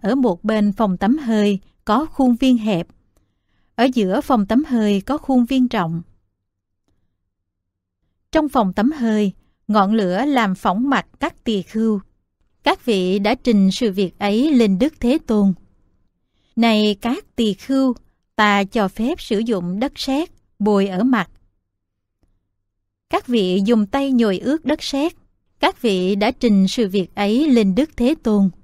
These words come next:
"Này các tỳ khưu, ta cho phép sử dụng máng đựng đất sét." Đất sét có mùi hôi. Các vị đã trình sự việc ấy lên Đức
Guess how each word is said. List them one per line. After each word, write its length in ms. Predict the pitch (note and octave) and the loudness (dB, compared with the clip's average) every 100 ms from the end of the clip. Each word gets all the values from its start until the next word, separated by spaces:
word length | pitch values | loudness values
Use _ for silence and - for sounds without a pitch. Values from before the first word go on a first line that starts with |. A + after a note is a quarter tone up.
| _ _ _ _ _ _ _ - | _ _ _ _ _ _ _ -2
"Này 380 | A3+ A3 G#3+ G3 | 2 2 0 -2
các 300 | A#3 A#3+ _ | -4 -6 _
tỳ 180 | A#3+ G#3 | -2 -2
khưu, 420 | - B3+ A#3+ A3+ - _ _ | -2 0 2 0 -4 _ _
ta 240 | G#3+ G#3 G3 | 0 2 0
cho 240 | A#3 G#3 | 0 -2
phép 300 | - A#3+ F4+ | -2 -4 -4
sử 180 | - G#3 | -4 -4
dụng 500 | A#3+ F#3 E3+ F3+ G#3 | -2 -4 -2 -2 -2
máng 260 | G#3 D4+ | 0 0
đựng 280 | B3+ E3 F3+ | -2 -2 -4
đất 180 | B3+ - | -4 -6
sét." 300 | - C#4 F4+ _ _ _ _ _ _ _ _ _ _ - | -4 -4 -4 _ _ _ _ _ _ _ _ _ _ -4
Đất 160 | B3+ - | -2 -2
sét 300 | - D4 F4 - | -2 -4 -4 -4
có 120 | F4 | 0
mùi 320 | D#4 A3 F#3 | 2 2 0
hôi. 380 | F3+ A3+ A#3 G#3+ _ _ - | 0 0 0 0 _ _ -4
Các 220 | F4 - | -4 0
vị 340 | A3+ F#3 F#3 | -2 0 -2
đã 160 | G3+ A3+ | 0 -2
trình 360 | - A#3+ G3 F#3+ | 0 2 2 2
sự 200 | B3 F#3+ | 0 -2
việc 280 | G3 E3+ | -2 -4
ấy 340 | G#3 G3+ B3 D#4 | -4 0 0 2
lên 260 | A#3 F#3+ | 2 2
Đức 140 | G3+ | 0